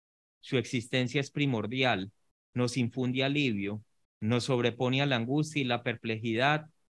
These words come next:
al conceder que las decisiones y las acciones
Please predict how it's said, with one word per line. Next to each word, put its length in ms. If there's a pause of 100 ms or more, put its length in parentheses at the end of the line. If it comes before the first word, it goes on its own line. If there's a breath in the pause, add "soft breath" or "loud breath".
(240)
al 200
conceder 840
que 120
las 160
decisiones 720
y 60
las 180
acciones 680